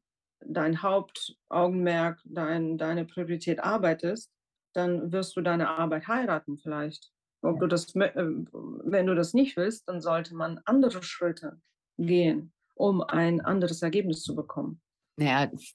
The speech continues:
Speaker 2: viele Frauen, glaub ich, arbeiten einfach über ihr Alleinsein, über diese Leerzeiten hinweg, ne?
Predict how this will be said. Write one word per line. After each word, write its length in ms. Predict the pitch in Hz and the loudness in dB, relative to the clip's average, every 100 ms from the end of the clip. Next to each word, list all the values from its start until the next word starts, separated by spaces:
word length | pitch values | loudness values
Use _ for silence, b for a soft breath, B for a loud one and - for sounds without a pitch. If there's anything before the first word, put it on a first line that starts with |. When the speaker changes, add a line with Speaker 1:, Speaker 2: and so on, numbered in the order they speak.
| _ | _
Speaker 2:
viele 300 | - - 170 | -12 0 2
Frauen, 340 | 160 156 165 165 | 4 4 6 6
glaub 260 | 151 156 | 4 4
ich, 400 | 156 156 151 - _ _ _ | 4 4 2 -4 _ _ _
arbeiten 520 | - 151 165 160 160 | -2 0 4 4 2
einfach 460 | 156 160 156 165 160 | 0 0 2 2 0
über 260 | - 151 151 - | -2 0 2 2
ihr 200 | 151 139 | 2 2
Alleinsein, 800 | 147 147 147 165 165 165 165 165 | 0 0 4 4 4 4 4 4
über 220 | - 156 | 2 0
diese 200 | 151 151 | 0 0
Leerzeiten 720 | 151 147 160 - 160 156 156 151 | 2 2 0 0 0 2 2 2
hinweg, 340 | 156 156 156 | 4 2 0
ne? 220 | 143 156 | 0 0